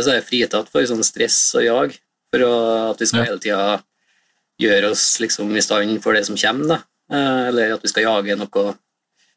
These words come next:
Speaker 1: I Norge så skal vi alltid jage mer og mer av et eller annet.
Speaker 2: Ja.
Speaker 1: Og, eh, karriere,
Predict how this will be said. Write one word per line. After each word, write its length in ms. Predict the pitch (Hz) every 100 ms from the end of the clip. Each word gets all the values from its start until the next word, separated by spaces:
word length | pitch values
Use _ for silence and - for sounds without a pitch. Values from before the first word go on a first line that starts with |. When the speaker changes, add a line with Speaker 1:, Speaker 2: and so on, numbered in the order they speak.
| _ -
Speaker 1:
I 120 | 117 117
Norge 320 | 120 104 104
så 80 | 123
skal 140 | 127
vi 60 | 104
alltid 220 | 104 113
jage 320 | 110 104 101 107
mer 320 | 104 107 107
og 60 | 107
mer 240 | 113 143
av 240 | 143 139 135
et 140 | 127
eller 140 | 135
annet. 200 | 127 117 _ _ _ _ _ _ _ _ _ -
Speaker 2:
Ja. 140 | 110 113
Speaker 1:
Og, 300 | 117 110 110 - -
eh, 80 | 117
karriere, 480 | 117 110 110 107